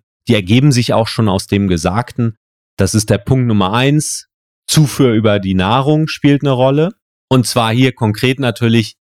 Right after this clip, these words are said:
zu wenig Zufuhr über die Nahrung. Punkt Nummer zwei, Ausscheidung aus dem Körper. Es gibt bestimmte Faktoren, die dafür sorgen, dass du mehr Magnesium ausscheidest. Und Punkt Nummer drei,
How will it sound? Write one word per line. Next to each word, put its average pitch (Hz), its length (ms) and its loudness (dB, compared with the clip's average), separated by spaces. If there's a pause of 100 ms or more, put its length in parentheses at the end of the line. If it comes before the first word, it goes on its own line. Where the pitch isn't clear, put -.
(160)
zu 104 200 0
wenig 143 360 2
Zufuhr 101 380 -6
über 92 240 -2
die 90 140 -6
Nahrung. 95 440 -2 (220)
Punkt 143 220 0
Nummer 123 220 0
zwei, 143 400 -4
Ausscheidung 120 720 -2
aus 107 200 -2
dem 101 160 -2
Körper. 131 440 -2
Es 127 140 -8
gibt - 240 -2
bestimmte 127 460 -2
Faktoren, 120 600 -2
die 107 100 -4
dafür 101 480 -2
sorgen, 101 460 0
dass - 260 -4
du 95 400 0
mehr 113 560 2
Magnesium 95 540 -2
ausscheidest. 139 840 -2 (140)
Und 117 380 0 (200)
Punkt 117 200 -2
Nummer 104 200 0
drei, 104 500 -2